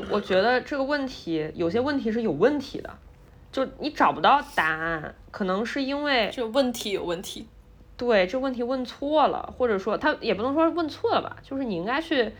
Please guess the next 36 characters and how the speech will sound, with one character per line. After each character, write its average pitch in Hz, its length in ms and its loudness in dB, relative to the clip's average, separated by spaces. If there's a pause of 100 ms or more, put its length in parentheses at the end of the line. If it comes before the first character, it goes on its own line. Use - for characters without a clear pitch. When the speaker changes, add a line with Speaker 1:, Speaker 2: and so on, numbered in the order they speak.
(140)
Speaker 1:
找 220 160 6
找 262 160 6
你 170 80 -4
为 262 200 4
什 294 80 -4
么 220 80 0
想 208 240 -2
问 233 220 2
这 175 80 2
个 120 60 -2
问 90 200 -6
题。 - 220 -16 (560)
而 226 220 4
不 226 100 -4
是 269 140 -2
说 269 180 2
去 269 280 -2
就 302 180 0
着 269 80 2
这 247 80 0
个 262 80 2
问 269 160 0
题 233 100 -6
去 247 100 -4
找 220 160 0
答 - 180 -6
案。 185 260 -2 (420)
你 - 120 -4
可 226 120 -4
能 185 160 0
应 226 80 -2
该 269 120 0
跳 381 240 0
出 247 60 -2
来 - 160 -2
看， - 200 -14